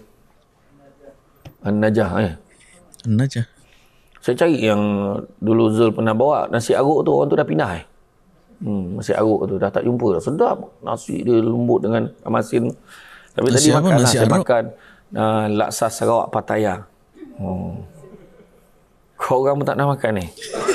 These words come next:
Speaker 1: Kau berapa tahun dah duduk sini, kau cakap?
Speaker 2: Rasa seronok.
Speaker 1: Dia memang
Speaker 2: Pattaya.
Speaker 1: dia, dia letak macam mangkuk tu, dia dah letak tel-, telur macam tu. Kemudian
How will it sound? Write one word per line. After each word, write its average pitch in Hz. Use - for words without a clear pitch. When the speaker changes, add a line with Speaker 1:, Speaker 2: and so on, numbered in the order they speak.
Speaker 1:
Kau -
berapa 165
tahun 160
dah 156
duduk 156
sini, 160
kau 143
cakap? 180
Speaker 2:
Rasa 110
seronok. 104
Speaker 1:
Dia 156
memang 160
Speaker 2:
Pattaya. 156
Speaker 1:
dia, -
dia 147
letak 156
macam 127
mangkuk 131
tu, 151
dia 143
dah 120
letak -
tel-, 120
telur 135
macam 123
tu. 131
Kemudian 123